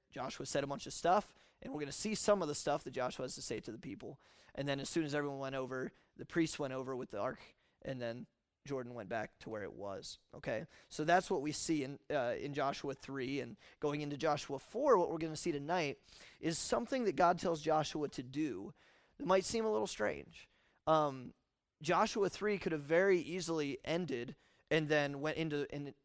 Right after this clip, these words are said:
went into chapter five without saying this story. It, it, it's almost like chapter four is its own little aside. It's almost this parenthetical of like, "Oh, yeah, by the way, this happened,"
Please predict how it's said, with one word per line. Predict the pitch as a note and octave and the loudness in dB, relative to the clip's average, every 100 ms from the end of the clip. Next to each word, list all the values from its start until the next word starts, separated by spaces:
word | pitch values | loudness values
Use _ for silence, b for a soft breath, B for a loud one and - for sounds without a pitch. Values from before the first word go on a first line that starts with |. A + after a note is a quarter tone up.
| _ | _
went | D3 D#3 D3+ | -2 0 0
into | D#3+ D#3 F#3+ - | -2 -2 -6 -10
chapter | - E3+ C#3+ B2+ | -2 0 0 -4
five | - - C3+ A#2+ - - | -6 -2 -2 -2 -8 -12
without | - C#3+ - C#3 - - _ _ - | -6 -6 0 0 0 -6 _ _ -14
saying | - - C#3 C#3+ B2 | -10 -4 -2 -2 -6
this | B2 - | -8 -8
story. | - B2 A2+ - - B B | -8 -8 -8 -10 -14 B B
It, | E3 - | 2 2
it, | D#3+ - - - | 0 -4 -12 -6
it's | D#3+ D3+ | -2 2
almost | F#3 A3 G3+ - | 2 2 0 2
like | E3 D3 - | 2 2 0
chapter | - D3+ - C#3+ | 0 0 0 -6
four | - D3+ D3+ | -6 0 0
is | C3 C3 | 0 -4
its | C3 | -4
own | D3 C#3+ | -4 -4
little | C#3 B2+ | -4 -4
aside. | - - C3 - F3+ B B | -6 -4 -4 -4 -8 B B
It's | - | -2
almost | F#3+ F3+ - | 0 2 0
this | D3 | -6
parenthetical | - D#3 D3+ C#3+ C#3+ C#3+ C3 | 0 0 0 0 0 0 -2
of | C#3 | -2
like, | D3 C#3+ | 0 0
"Oh, | E3 D#3+ | 0 2
yeah, | D#3 | 2
by | C3+ D3 | 2 2
the | D#3+ | 2
way, | D#3 D3+ | 4 2
this | D3+ | 2
happened," | - D3+ C#3+ C#3 A#2+ | -2 -2 -2 -4 -10